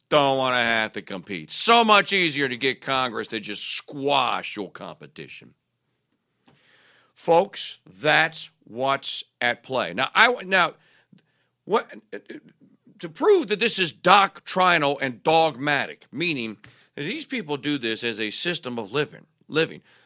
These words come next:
There may be some Protestants, there may be some evangelicals, there may be some Catholics, some, uh, allegedly Roman Catholics, inside this monstrous be-,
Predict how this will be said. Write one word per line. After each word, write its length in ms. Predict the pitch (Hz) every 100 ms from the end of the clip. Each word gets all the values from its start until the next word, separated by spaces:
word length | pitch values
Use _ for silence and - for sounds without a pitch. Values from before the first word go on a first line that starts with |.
| -
There 180 | 233 269
may 200 | 247 247
be 240 | 220 220
some 220 | - 165
Protestants, 640 | 143 170 175 170 151 208 -
there 140 | 127
may 180 | 151 170
be 160 | 170 160
some 240 | 165 147
evangelicals, 920 | 143 139 139 123 147 160 156 180 180 _ - _
there 140 | 160
may 180 | 180 175
be 180 | 160 160
some 220 | 156 123
Catholics, 540 | - 165 160 160 170 -
some, 180 | 113 -
uh, 160 | 120 -
allegedly 600 | 127 123 170 151 143 147
Roman 420 | 117 156 151 143
Catholics, 600 | - 165 143 147 160 - _ _ - -
inside 640 | 175 196 - 180 170 185
this 160 | 147 143
monstrous 560 | 160 165 160 151 143
be-, 320 | - 170 156